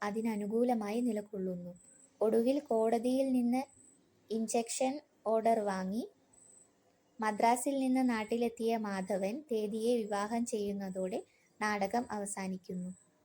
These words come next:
വാക്കുകളും അർത്ഥവും. പ്രഭാവം, തേജസ്, മഹത്വം. ഗാംഭീര്യം, മഹത്വം. ബഹിപ്രസരം, പുറമേക്കുള്ള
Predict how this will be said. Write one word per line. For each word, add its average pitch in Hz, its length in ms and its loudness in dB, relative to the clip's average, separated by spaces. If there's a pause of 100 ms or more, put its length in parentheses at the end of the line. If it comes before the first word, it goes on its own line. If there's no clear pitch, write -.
(800)
വാക്കുകളും 254 640 0 (220)
അർത്ഥവും. 196 500 -6 (500)
പ്രഭാവം, 226 640 0 (240)
തേജസ്, 220 580 -2 (240)
മഹത്വം. 196 540 -8 (480)
ഗാംഭീര്യം, 226 720 4 (320)
മഹത്വം. 202 500 -4 (360)
ബഹിപ്രസരം, 226 840 4 (200)
പുറമേക്കുള്ള 214 680 4